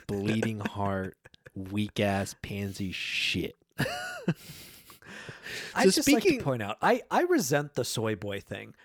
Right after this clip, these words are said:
Speaker 2: Not because I care about, like, any gendered stuff.
Speaker 1: Yeah.
Speaker 2: You know, I, if you,
Speaker 1: Mm-hmm.
Speaker 2: if you, if you wanna call me a, a feminine man or whatever, that's fine. I love feminine
Speaker 1: Sure.
Speaker 2: shit. That's fine.
Speaker 1: Sure.
Speaker 2: But
Speaker 1: Yeah.
Speaker 2: like,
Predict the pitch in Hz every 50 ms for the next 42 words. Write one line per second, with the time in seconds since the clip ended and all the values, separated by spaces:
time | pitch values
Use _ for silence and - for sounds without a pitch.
0 | _ - 220 302 311 359 339 - - 320 - 262 226 - - - 180 160 156 156
1 | 139 151 139 135 131 131 131 120 - - 131 131 131 127 107 - 110 104 107 113
2 | 127 143 139 - - - 160 151 156 160 - - - - - 101 90 80 78 -
3 | 135 131 139 143 143 143 - - 143 160 170 165 160 147 - 170 165 - 151 151
4 | 156 156 156 151 147 147 156 160 170 185 180 175 160 - - 160 160 160 165 165
5 | 160 139 127 117 - - 120 113 - - - 135 131 135 135 135 131 123 120 117
6 | 120 127 127 131 127 131 131 135 139 139 139 139 151 180 180 - - - 120 107
7 | 107 110 110 110 117 123 120 110 - 113 104 95 101 90 - 90 - - 107 101
8 | - - 120 - - - 104 104 104 101 87 80 - - - - - - 180 175
9 | 180 190 190 180 - -